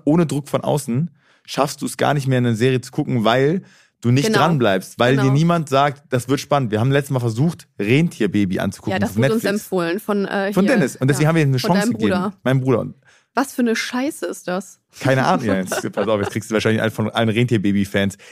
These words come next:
Speaker 1: Ich fand's komplett weird und hab das nicht verstanden und ich
Speaker 2: Boah,
Speaker 1: hab's
Speaker 2: das hat mich
Speaker 1: abgebrochen.
Speaker 2: einfach komplett getriggert. Ich glaube, das musst du dann auch aushalten können. Und
Speaker 1: Aber
Speaker 2: ich
Speaker 1: das war halt auch lange auf, in den Top-Charts und er hat es empfohlen und dachte so, „Komm, wir, halt, wir haben's eine gan-, eine ganze Folge geguckt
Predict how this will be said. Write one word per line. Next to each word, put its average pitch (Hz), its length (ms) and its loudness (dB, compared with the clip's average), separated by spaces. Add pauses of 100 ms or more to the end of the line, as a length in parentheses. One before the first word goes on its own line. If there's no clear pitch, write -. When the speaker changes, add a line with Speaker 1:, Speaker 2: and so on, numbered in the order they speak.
Speaker 1:
Ich - 140 -6
fand's 98 300 -8
komplett 104 480 -4
weird 113 280 2
und 113 120 -2
hab 110 100 -4
das 95 100 -10
nicht 110 120 -2
verstanden 120 440 -2
und 107 280 -6
ich - 80 -4
Speaker 2:
Boah, 311 100 4
Speaker 1:
hab's 294 80 2
Speaker 2:
das 285 180 0
hat 339 60 0
mich 185 120 -2
Speaker 1:
abgebrochen. 180 220 -2
Speaker 2:
einfach 254 220 -2
komplett 262 360 -2
getriggert. 240 380 0
Ich 226 100 -10
glaube, 269 240 2
das 262 180 -2
musst 240 320 -2
du 269 40 0
dann 254 160 0
auch 240 140 -4
aushalten 202 520 -2
können. 185 380 -6
Und 214 180 0
Speaker 1:
Aber 254 100 2
Speaker 2:
ich - 60 2
Speaker 1:
das - 120 -8
war 165 140 2
halt 170 160 0
auch 143 160 -6
lange 151 260 0
auf, 143 240 -2
in 139 80 -6
den 135 140 0
Top-Charts 170 580 -2
und 156 240 -2
er 143 80 0
hat 143 120 0
es 135 60 -4
empfohlen 160 380 0
und 139 80 -2
dachte 139 140 -2
so, 135 100 -6
„Komm, 147 220 -2
wir, 131 60 2
halt, 123 200 -4
wir 110 120 -2
haben's 131 220 -4
eine 135 120 -6
gan-, 143 240 -2
eine 127 120 -2
ganze 165 280 -2
Folge 151 260 0
geguckt - 360 -6